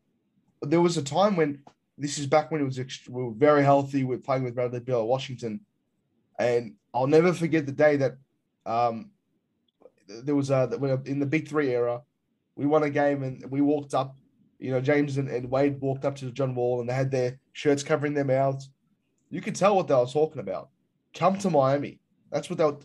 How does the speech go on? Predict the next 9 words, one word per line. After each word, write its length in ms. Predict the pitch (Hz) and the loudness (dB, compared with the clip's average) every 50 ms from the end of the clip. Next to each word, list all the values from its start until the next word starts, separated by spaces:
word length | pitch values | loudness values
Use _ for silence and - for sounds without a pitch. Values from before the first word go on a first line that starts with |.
| _ _ _ _ _ _ - | _ _ _ _ _ _ -2
"Come, 360 | - 160 175 196 196 185 - | 2 2 2 2 2 0 -4
come, 360 | - 160 160 156 143 - - _ | -2 0 0 0 0 -4 -14 _
you 120 | - 147 147 | -8 -2 0
know, 120 | 156 156 | 2 2
you 200 | 151 147 156 160 | 2 0 -4 -8
can, 260 | 135 165 151 147 - - _ _ _ _ _ _ _ - | -6 -8 -8 -8 -12 -18 _ _ _ _ _ _ _ 0
you'll 140 | 139 143 139 | 0 0 0
thrive 420 | 135 - 143 147 151 147 143 139 | 0 2 4 6 6 6 4 2
here." 360 | 151 151 143 143 143 135 135 | 2 2 4 4 4 2 0